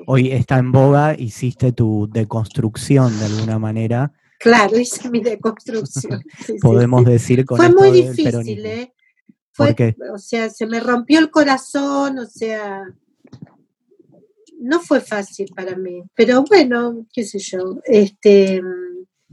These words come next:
Speaker 2: eh, ya lo superé. Siempre el peronismo te quiere captar de nuevo, porque esa es la otra razón por la cual el peronismo sigue, sigue vigente, porque,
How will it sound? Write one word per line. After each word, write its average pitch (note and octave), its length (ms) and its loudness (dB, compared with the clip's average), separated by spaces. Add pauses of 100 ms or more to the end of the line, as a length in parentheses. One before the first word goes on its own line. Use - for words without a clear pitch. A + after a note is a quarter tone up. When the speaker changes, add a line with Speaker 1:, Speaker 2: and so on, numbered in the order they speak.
(560)
Speaker 2:
eh, F#3 480 0 (640)
ya B3 240 2
lo A#3 80 2
superé. G3 600 -4 (760)
Siempre C4 760 4
el G#3+ 160 -2
peronismo B3 640 0
te A3+ 180 0
quiere A#3 320 0
captar A3 460 -2
de G#3+ 160 -2
nuevo, G3 600 -4
porque G#3 500 -2 (400)
esa D#4 240 2
es D4+ 60 6
la C4+ 180 4
otra C4+ 220 0
razón B3 420 -4
por A3+ 180 -8
la G#3 140 -6
cual G#3+ 220 -6
el G#3 100 -10
peronismo G#3+ 480 -4
sigue, G#3 480 -2
sigue G#3 360 0
vigente, G3 600 -2
porque, G#2 580 0